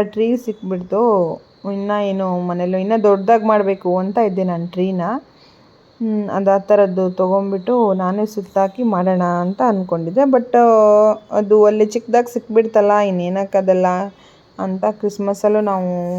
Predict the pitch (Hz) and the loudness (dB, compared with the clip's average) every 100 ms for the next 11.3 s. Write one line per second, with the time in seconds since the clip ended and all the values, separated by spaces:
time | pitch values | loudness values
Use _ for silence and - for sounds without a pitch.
0 | 180 185 185 175 185 190 185 180 185 180 | -4 -4 -4 -2 0 0 2 0 0 0
1 | 175 185 185 208 214 190 185 190 196 - | 0 -2 -2 -2 -2 -2 -4 -6 -8 -6
2 | 220 262 _ _ _ _ _ _ _ _ | -6 -6 _ _ _ _ _ _ _ _
3 | _ - 226 - - 208 - 214 214 214 | _ -18 -16 -16 -12 -12 -6 -4 -2 -2
4 | 226 220 208 202 196 196 196 - 233 220 | 0 0 0 -2 -4 -6 -8 -2 0 0
5 | 202 208 220 220 220 202 196 196 233 214 | 0 -2 -2 0 0 2 2 2 2 2
6 | 226 220 214 214 208 202 190 202 202 196 | 0 0 0 0 0 0 0 2 2 2
7 | 190 196 180 180 208 240 _ _ _ _ | 0 -2 0 0 -4 -8 _ _ _ _
8 | _ _ - 208 240 262 269 262 262 247 | _ _ -6 0 0 2 0 2 0 2
9 | 247 247 226 226 214 220 220 233 214 202 | 2 2 0 0 0 0 0 2 4 2
10 | 196 190 190 208 220 220 214 208 196 185 | 2 0 -2 -2 -2 -2 -4 -4 -8 -4
11 | 214 214 202 | -4 -2 -2